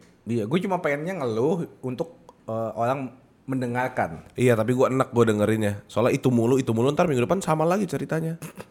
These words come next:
Speaker 1: Iya, namanya cinta, lo.
Speaker 2: Kak.
Speaker 1: Cinta kan bikin orang bego.
Speaker 2: Maksud lu sih?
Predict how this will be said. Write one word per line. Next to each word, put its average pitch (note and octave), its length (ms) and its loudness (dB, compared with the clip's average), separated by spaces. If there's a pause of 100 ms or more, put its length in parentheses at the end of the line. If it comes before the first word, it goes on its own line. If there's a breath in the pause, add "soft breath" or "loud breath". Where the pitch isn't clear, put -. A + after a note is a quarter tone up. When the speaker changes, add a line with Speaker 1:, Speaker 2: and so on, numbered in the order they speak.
(160)
Speaker 1:
Iya, C#3+ 160 -2
namanya F#3+ 340 0
cinta, C#3+ 380 -6
lo. C#3+ 560 -2 (180)
Speaker 2:
Kak. A2+ 300 0 (840)
Speaker 1:
Cinta E3+ 240 -6
kan A3 120 -4
bikin F#3+ 200 0
orang F3 200 -2
bego. E3+ 760 0 (2250)
Speaker 2:
Maksud G2+ 240 -4
lu B2 80 -4
sih? - 140 -16